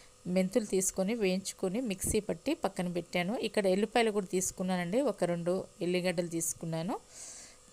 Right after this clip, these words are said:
వేయించి పెట్టుకున్న ఉసిరికాయల్లోకి నేను పావు సేరు కారం పోసాను. ఉప్పు కూడా నేను ఎంత చూపించాను నేను అంతే పోసానండి, ఎక్కువ పోయలేదు. ఎక్కువ కావాలనుకుంటే పోసుకోవచ్చు, ఇంత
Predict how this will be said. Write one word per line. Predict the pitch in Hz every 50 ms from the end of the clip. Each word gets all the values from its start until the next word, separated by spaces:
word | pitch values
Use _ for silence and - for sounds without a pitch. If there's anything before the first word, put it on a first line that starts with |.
| - - - - - - - - - - - - - - - - -
వేయించి | 190 190 208 226 240 - 269
పెట్టుకున్న | - 233 196 - 202 - - 175 170 185 220
ఉసిరికాయల్లోకి | - - 180 185 180 180 - - - 190 - - 175 175 175 170 170 170 165 - 240 277
నేను | 240 196 190 190 220
పావు | 208 - 208 180 185 208 254
సేరు | 247 - - 226 202 185 170 185 254 381 427 - - - - - - - -
కారం | 202 180 175 180 202 208
పోసాను. | 208 - 190 180 - - 180 175 165 190 233 370 - -
ఉప్పు | 220 214 - - 262
కూడా | 247 247 226 208 208
నేను | 196 190 190 185 185
ఎంత | 185 165 185 185 190 -
చూపించాను | 240 233 - - 214 202 190 - 190 190 185
నేను | 190 180 175 - -
అంతే | 170 165 160 - 208
పోసానండి, | 196 - - 170 165 - - 170 165 165 165 160 226 254 -
ఎక్కువ | 175 - - 185 170
పోయలేదు. | 165 - - 170 165 180 175 180 165 170 220 339 - - - - - - - - - -
ఎక్కువ | - 220 220 - - 269
కావాలనుకుంటే | 240 247 220 202 190 190 185 180 175 180 - 190 185 - 269
పోసుకోవచ్చు, | 302 - - 175 170 - - - - 180 175 170 - - 285 - -
ఇంత | 202 196 190